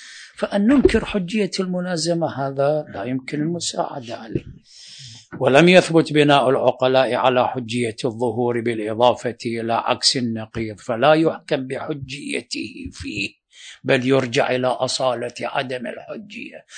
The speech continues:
هذا لا يمكن مساعدة عليه. لا، لنتوجه مع الشيخ الأنصاري نسلم معه بالملازمة، لكن نقول التمسك بهذه الملازمة مشروط بكون القضية كلية،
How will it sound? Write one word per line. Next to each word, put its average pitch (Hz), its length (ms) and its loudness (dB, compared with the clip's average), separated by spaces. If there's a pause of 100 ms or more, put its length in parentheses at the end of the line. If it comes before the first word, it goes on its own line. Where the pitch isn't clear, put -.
(200)
هذا - 200 -2
لا - 100 -8
يمكن 127 380 -4
مساعدة - 560 -10 (380)
عليه. 139 280 2 (600)
لا، - 380 -2
لنتوجه 160 760 2 (300)
مع - 120 -12
الشيخ - 340 -2
الأنصاري 131 480 -4
نسلم 156 560 -4
معه 139 480 -8 (560)
بالملازمة، 185 840 4
لكن 247 560 -4
نقول 247 400 -2
التمسك - 760 -4
بهذه 202 280 -2
الملازمة 202 640 -4
مشروط 196 500 -2
بكون 196 340 -6
القضية 196 420 -4
كلية، 226 600 -10